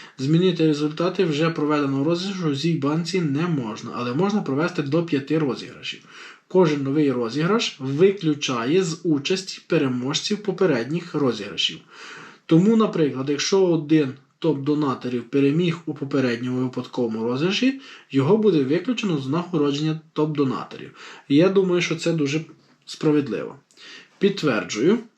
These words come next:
визначаємо переможців. Так, народ, дивіться. Наші є переможці.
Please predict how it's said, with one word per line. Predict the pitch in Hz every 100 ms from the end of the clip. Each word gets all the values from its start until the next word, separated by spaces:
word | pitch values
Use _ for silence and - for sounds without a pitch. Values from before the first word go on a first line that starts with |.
| -
визначаємо | 131 131 139 165 180 196
переможців. | - 190 156 95 - - - - _ _ _ _ _ _ _ _ _ _ - - - _ _ _ _ _ _ _ _ _ _ _ _ _ _ _ _ _ _ - - - - - - - - 262 247 240 - - - - - - _
Так, | 190 127 80 -
народ, | 110 90 -
дивіться. | 131 175 131 - - - - - - - - _
Наші | 139 131 -
є | 131 120
переможці. | - 127 135 131 120 - 170